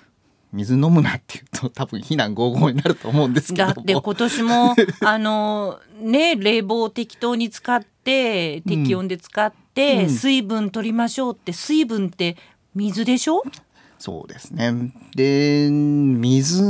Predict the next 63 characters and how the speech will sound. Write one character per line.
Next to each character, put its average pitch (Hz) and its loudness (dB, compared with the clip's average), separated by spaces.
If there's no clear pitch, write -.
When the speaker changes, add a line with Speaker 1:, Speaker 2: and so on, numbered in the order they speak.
Speaker 1:
が 185 2
必 156 -4
要、 135 2
体 131 2
の 135 4
中 135 2
は 120 0
水 117 2
で 131 6
で 135 4
き - -6
て - -12
る - -14
と 175 -6
か 175 0
っ 147 -2
て 135 -10
言 107 -8
い 104 -6
ま 104 -4
す - -10
け 95 -10
ど、 107 -2
Speaker 2:
う - -10
ん。 - -8
Speaker 1:
あ 170 -4
れ 240 -2
は 214 -4
多 339 -2
分 107 2
意 107 -2
味、 110 0
言 120 -2
い - -10
た - -6
い 139 -2
の 98 -2
は 90 -6
液 - -8
体 196 0
と 190 -4
か、 - -12
そ 156 -4
う 196 0
い 226 -8
っ - -14
た 226 0
意 233 4
味 214 6
だ - 0
と - -16
思 120 2
う - 0
ん 95 -2
で - -12
す - -12
よ。 92 -4
純 127 0
然 208 2
た 220 2
る 135 2
水 107 -6
で、 135 0